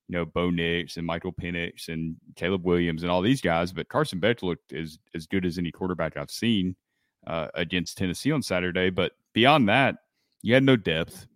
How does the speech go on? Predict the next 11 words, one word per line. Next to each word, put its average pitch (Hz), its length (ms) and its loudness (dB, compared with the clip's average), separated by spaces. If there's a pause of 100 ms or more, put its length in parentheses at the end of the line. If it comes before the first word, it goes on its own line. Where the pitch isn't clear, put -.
(100)
Both 104 220 2
of 123 60 2
your 113 200 2
offensive 98 480 -2
tackles 80 460 -4
were 73 160 -6
out. 69 240 -6 (680)
Uh, 76 260 -8
you, 71 260 -12 (100)
you 85 180 -6
had 90 180 0